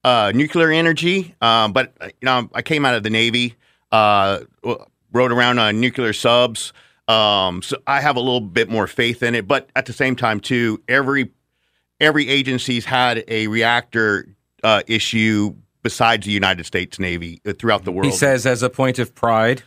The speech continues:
Speaker 1: That's right.
Speaker 2: Uh, all right, let me get to a couple more calls here. Let's get to Steven. Welcome to the show. Steven,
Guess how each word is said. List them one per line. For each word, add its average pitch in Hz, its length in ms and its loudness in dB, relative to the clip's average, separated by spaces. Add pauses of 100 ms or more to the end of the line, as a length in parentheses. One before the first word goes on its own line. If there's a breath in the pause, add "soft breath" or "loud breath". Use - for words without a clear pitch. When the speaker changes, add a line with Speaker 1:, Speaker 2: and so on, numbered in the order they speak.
Speaker 1:
That's 123 180 2
right. 139 140 8
Speaker 2:
Uh, 143 300 4
all 131 120 2
right, 123 100 -6
let 165 160 4
me 185 60 2
get 175 160 0
to 175 60 2
a 160 40 -2
couple 147 200 0
more 139 160 2
calls 135 280 2
here. 135 120 2
Let's 131 200 0
get 143 140 2
to 127 140 2
Steven. 139 640 2
Welcome 139 320 2
to 143 120 -2
the 131 80 0
show. 139 260 2
Steven, 202 480 0